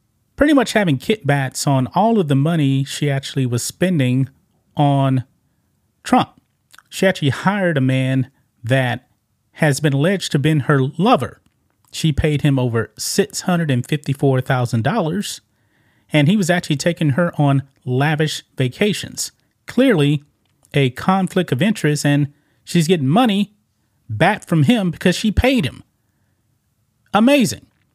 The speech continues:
Now, Joe Biden also as well, completely corrupt too. His son, even the, uh, D O J now has acknowledged that the Hunter Biden laptop story is real. Now we gotta talk about Cori Bush.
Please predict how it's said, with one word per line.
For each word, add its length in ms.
Now, 460
Joe 200
Biden 340
also 220
as 120
well, 240
completely 500
corrupt 360
too. 360
His 160
son, 540
even 260
the, 200
uh, 120
D 200
O 80
J 240
now 240
has 220
acknowledged 480
that 160
the 160
Hunter 180
Biden 240
laptop 500
story 400
is 200
real. 420
Now 320
we 180
gotta 240
talk 300
about 260
Cori 300
Bush. 420